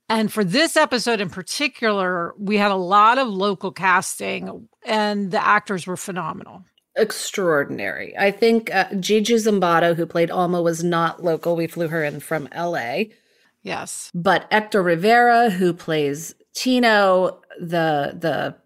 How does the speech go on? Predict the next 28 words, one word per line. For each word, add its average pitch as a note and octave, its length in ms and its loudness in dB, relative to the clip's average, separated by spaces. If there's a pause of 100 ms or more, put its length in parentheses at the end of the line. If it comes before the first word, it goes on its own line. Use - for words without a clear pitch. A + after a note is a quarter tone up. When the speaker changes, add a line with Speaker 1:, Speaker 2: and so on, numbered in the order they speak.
(420)
Speaker 2:
grandfather, G3 800 2
but E3 340 -4
we E3+ 100 -2
s-, - 160 -8
meet F#3+ 280 2
him F3+ 200 0
when D#3+ 140 -2
he's D#3+ 400 -6
young F3 440 -2
and E3 240 -4
charming D#3+ 580 -2
and D#3 240 -8
ridiculously E3 840 -4
handsome. D#3 640 -4 (500)
Hector G3+ 280 0
was E3 200 -2
just, - 380 -8
I G3+ 100 2
mean, F3+ 180 0
truly D4+ 880 0
incredible. D#3 440 -2
I D#3+ 100 -2
think F3+ 140 -4
he G3 120 -4
lights F3+ 640 0
up - 200 -6
the - 80 -10
screen. C#3+ 560 -6